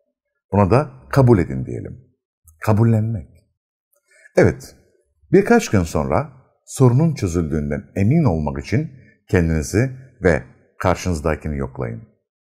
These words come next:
Kişi ihtiyaçlarınızı istediğiniz biçimde karşılıyorsa bunu kabul edin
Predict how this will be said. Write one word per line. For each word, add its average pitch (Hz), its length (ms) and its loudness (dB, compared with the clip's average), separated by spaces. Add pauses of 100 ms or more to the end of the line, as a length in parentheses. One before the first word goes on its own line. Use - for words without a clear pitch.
(460)
Kişi 180 320 2
ihtiyaçlarınızı 90 880 -2 (220)
istediğiniz 120 600 0
biçimde 76 440 -8
karşılıyorsa 69 840 -4 (460)
bunu 95 180 0
kabul 76 300 -4
edin 65 300 -8